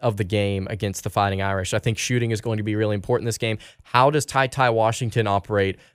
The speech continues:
against this Notre Dame defense? I think it's going to be important. I know that typically I call for Osc-, an Oscar Tshiebwe flex game, <laughs> even because they've played, uh, opponents that will allow that to happen. I think this could be a Ty Ty Washington flex game.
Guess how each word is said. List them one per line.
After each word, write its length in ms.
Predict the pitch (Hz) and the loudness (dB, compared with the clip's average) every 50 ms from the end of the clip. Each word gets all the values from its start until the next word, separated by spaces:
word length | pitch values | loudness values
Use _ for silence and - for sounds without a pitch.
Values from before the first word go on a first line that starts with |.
| _ _ | _ _
against 460 | - 110 92 113 110 104 - - - | -8 -4 -2 -2 -2 -2 -4 -4 -2
this 180 | 117 107 - - | -2 -2 -2 0
Notre 220 | 117 113 107 110 | -2 0 0 0
Dame 180 | 104 107 104 98 | -2 -2 -2 -2
defense? 380 | 101 110 107 - 117 107 - | -4 -6 -4 -2 -4 -2 -2
I 40 | 117 | -2
think 200 | 107 - 110 107 | -2 -2 -2 -4
it's 80 | 110 - | -4 -4
going 160 | - 113 110 | -4 -4 -2
to 80 | 110 104 | -2 -2
be 100 | 110 104 | -4 -4
important. 480 | 101 101 - 117 120 110 120 113 107 - - _ _ _ _ _ | -4 -2 -2 -2 -2 -2 -4 -8 -10 -12 -18 _ _ _ _ _
I 120 | 117 120 | -2 -2
know 300 | 120 120 127 131 147 156 | 0 0 2 2 2 2
that 260 | 147 131 127 120 - - | 2 2 0 0 0 -2
typically 440 | - 135 - 156 - - 151 151 | -2 0 0 -2 -2 0 2 2
I 120 | 127 120 110 | 2 2 2
call 240 | - 135 131 131 131 | 2 4 4 4 2
for 220 | - - 123 - | 2 -2 0 2
Osc-, 280 | - 117 123 - - - - | 2 2 2 0 -2 -4 -4
an 120 | 135 123 120 | -2 0 2
Oscar 320 | 120 135 131 - 135 120 | 2 0 0 0 -2 -2
Tshiebwe 360 | - - 131 123 123 123 113 | 0 -2 -2 0 2 2 2
flex 320 | - - 127 - - - - | 4 4 2 2 2 0 0
game, 460 | 151 147 160 156 143 143 185 170 - - - | 2 4 6 6 4 2 0 -4 -6 -10 -18
<laughs> 140 | - - 135 | -20 -12 -2
even 260 | - 131 139 135 - | 0 0 0 2 2
because 280 | 131 139 - - 135 117 | 0 0 2 2 2 2
they've 200 | 131 123 117 - | 2 0 -2 -2
played, 460 | - 131 120 120 127 131 139 135 - - - | 0 2 4 4 4 4 2 0 -4 -2 0
uh, 440 | 120 113 110 107 107 107 107 101 101 | 2 4 4 4 4 4 4 4 2
opponents 400 | 107 - 135 131 127 123 - - | 2 4 4 4 4 2 2 2
that 100 | 123 - | 2 2
will 220 | 117 113 107 107 | 4 4 4 4
allow 180 | 104 107 110 123 | 4 4 4 4
that 140 | 127 117 113 | 4 2 2
to 80 | 110 | 2
happen. 280 | 113 120 127 - 151 143 | 2 2 4 4 2 2
I 120 | 123 120 | 2 0
think 160 | - 156 147 | 0 0 -2
this 100 | 147 147 | -2 -4
could 180 | - - 170 156 | 0 0 0 0
be 120 | 151 170 | 2 0
a 40 | 165 | 0
Ty 200 | 160 - 165 165 | 2 2 2 2
Ty 180 | 151 170 165 156 | 2 2 2 4
Washington 520 | 151 156 170 185 175 165 139 113 120 101 | 4 4 2 2 0 -2 -2 -2 -2 -2
flex 280 | - - 110 - - - | 0 -2 -2 -2 -4 -4
game. 240 | 110 92 87 90 | -2 -2 -2 -4